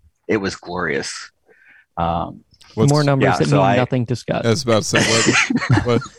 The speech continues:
Speaker 2: what, what is that? Seven ninety-eight.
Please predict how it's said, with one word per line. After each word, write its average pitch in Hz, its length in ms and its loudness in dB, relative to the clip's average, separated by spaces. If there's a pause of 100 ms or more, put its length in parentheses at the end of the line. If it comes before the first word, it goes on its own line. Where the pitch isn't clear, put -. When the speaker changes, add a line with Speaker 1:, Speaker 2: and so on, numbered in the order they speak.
Speaker 2:
what, 170 220 2
what 135 160 4
is 117 160 -2
that? 107 340 2 (460)
Seven 120 340 0
ninety-eight. 110 560 -4